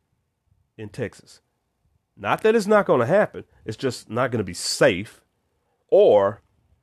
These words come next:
you're gonna have to transport, whether you fly, fly 'em or drive 'em to a state where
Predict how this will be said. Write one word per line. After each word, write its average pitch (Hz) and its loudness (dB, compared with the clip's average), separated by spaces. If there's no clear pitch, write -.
you're 135 -10
gonna 120 0
have 104 -10
to 95 -8
transport, 113 -4
whether 101 -12
you 101 -10
fly, 127 0
fly 131 2
'em 123 0
or 95 -2
drive 117 2
'em 92 -16
to 123 -6
a 95 -4
state 120 -4
where 110 -4